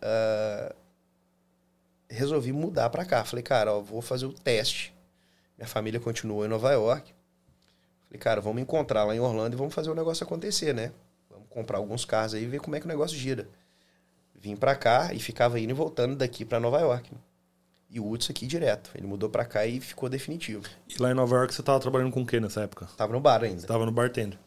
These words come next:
Speaker 1: Tava no bar ainda, isso. Então falei, "Cara, eu não posso também tirar o que eu tenho aqui de seguro, né? De segurança. Mas vou arriscando lá e vou me virando, né?"
Speaker 2: Uhum.
Speaker 1: E aí começamos, cara. Compramos um carro, dois, três, quatro, seis, sete, oito.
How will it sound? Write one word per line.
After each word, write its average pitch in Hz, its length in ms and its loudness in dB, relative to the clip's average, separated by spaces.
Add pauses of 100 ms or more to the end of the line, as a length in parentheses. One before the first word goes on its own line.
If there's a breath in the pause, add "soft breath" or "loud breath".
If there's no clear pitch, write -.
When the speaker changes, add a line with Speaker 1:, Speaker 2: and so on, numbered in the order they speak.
Speaker 1:
Tava 95 160 -8
no 110 80 -4
bar 107 180 2
ainda, 104 220 -4 (260)
isso. - 160 -20 (840 soft breath)
Então 117 240 -4
falei, 123 180 0
"Cara, 113 220 4
eu 104 40 2
não 107 140 -2
posso 101 280 0
também 120 200 -2
tirar 107 280 2
o 107 40 2
que 110 100 -4
eu 110 60 -2
tenho 107 160 -8
aqui 104 160 -12
de 98 100 -14
seguro, 110 600 -6
né? 127 360 -2
De - 60 -10
segurança. 101 800 -4 (520 loud breath)
Mas 113 360 0
vou 120 140 0
arriscando 156 500 0
lá 127 300 4
e 208 100 -2
vou 147 460 -4 (300)
me 117 160 -8
virando, 165 400 0
né?" 107 160 -2
Speaker 2:
Uhum. 95 140 -4 (1160 soft breath)
Speaker 1:
E 147 80 4
aí 151 100 8
começamos, 180 580 2
cara. 95 240 2
Compramos 127 480 -2
um 127 100 -2
carro, 131 340 2
dois, 113 360 -4
três, 113 400 -6
quatro, 110 420 0
seis, 110 460 0
sete, - 460 -2
oito. 107 260 -10